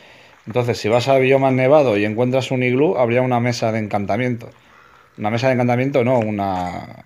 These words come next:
una mesa de pociones. Lo malo que necesitarías, la verruga abisal, y la verruga abisal solamente se encuentran en las fortalezas.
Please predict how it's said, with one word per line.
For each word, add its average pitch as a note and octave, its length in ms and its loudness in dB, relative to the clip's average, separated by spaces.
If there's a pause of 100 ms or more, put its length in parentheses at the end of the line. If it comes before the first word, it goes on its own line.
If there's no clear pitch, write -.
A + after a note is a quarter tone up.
(120)
una F#2+ 160 -10
mesa A#2 260 -2
de A2+ 100 0
pociones. A2 640 -4 (800)
Lo A2+ 200 2
malo C#3 320 4
que B2+ 100 2
necesitarías, B2 960 2 (120)
la B2 340 4
verruga A#2 580 2 (240)
abisal, A#2 600 2
y A2 80 -2
la A2 120 4
verruga A2+ 320 2
abisal D#3 400 2
solamente D#3+ 840 2
se D3 100 -4
encuentran D3 420 0
en C#3+ 80 0
las A2+ 160 0
fortalezas. G#2+ 720 -4